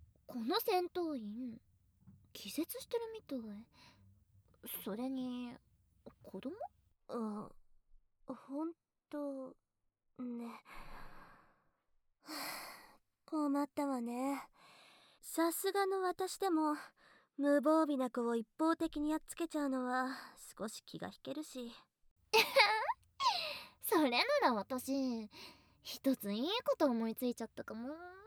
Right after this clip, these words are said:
Speaker 1: <laughs> 葵、耳貸して。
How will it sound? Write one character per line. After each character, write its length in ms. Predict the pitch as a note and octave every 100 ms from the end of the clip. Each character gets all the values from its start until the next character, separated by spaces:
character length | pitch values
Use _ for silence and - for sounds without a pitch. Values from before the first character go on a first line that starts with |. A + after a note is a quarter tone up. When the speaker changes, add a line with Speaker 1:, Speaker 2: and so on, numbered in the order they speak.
| C5 G5 A#5 _ _ _ -
Speaker 1:
<laughs> 1600 | - - C#5+ C5+ B4+ C5 _ _ - D#5 A#4 - _ _ _ -
葵、 560 | A3 G#3+ A#3 B3 B3 F4+ A#4+ - _ _ _ _ _ _ _ B3
耳 400 | A#3+ A#3 A3+ A3
貸 180 | G#3+ G3+ F#3+ F#3+ - - _
し 220 | - -
て。 160 | -